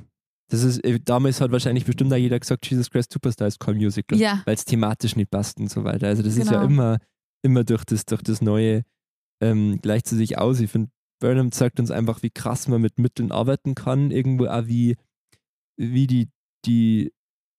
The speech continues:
Speaker 1: also wie, wie sehr man auch als Einzelperson, also dass man quasi gar nicht, gar keine Narrative braucht.
Speaker 2: Ja, das wollte ich auch grad sagen, wenn man, wenn man davor gesagt hätte, das, stell mir vor, ein Mensch verbringt jetzt ein Jahr in einem Raum und schreibt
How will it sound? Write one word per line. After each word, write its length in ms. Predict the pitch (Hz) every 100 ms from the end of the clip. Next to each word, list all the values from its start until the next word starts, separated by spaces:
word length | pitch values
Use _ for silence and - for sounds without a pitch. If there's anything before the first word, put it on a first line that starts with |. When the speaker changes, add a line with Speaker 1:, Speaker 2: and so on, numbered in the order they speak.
| _
Speaker 1:
also 260 | 117 110 110
wie, 240 | 123 123
wie 120 | 117 120
sehr 280 | - 113
man 180 | 127 127
auch 420 | 78 110 110 104 - _ _ _ -
als 160 | 113
Einzelperson, 720 | - 127 - 131 123 117 113
also 140 | 107 110
dass 160 | 110
man 100 | 120
quasi 240 | 110 110 113
gar 160 | 120
nicht, 260 | 127 113 -
gar 140 | 135
keine 200 | 139 139
Narrative 540 | 123 117 113 - 156 123
braucht. 540 | - 101 101 - - - - - -
Speaker 2:
Ja, 100 | 233
das 140 | 240
wollte 160 | 247 233
ich 100 | 220
auch 100 | 240
grad 220 | - 208
sagen, 260 | 214 208 202
wenn 120 | 208
man, 280 | 208 208 196
wenn 140 | 202 214
man 140 | 214
davor 360 | 208 135 226 262
gesagt 280 | 220 160 214
hätte, 100 | 202
das, 240 | 208 -
stell 160 | - 214
mir 100 | 208
vor, 380 | - 214 247 - _ _ _
ein 220 | - 220 226
Mensch 420 | 214 247 - -
verbringt 380 | - 214 247 240
jetzt 180 | 208 -
ein 240 | 202 233
Jahr 320 | 208 208 240
in 80 | 202
einem 340 | - 196 220 202
Raum 460 | 175 180 254 320 - _ -
und 160 | 220
schreibt 500 | 214 - 214 254 -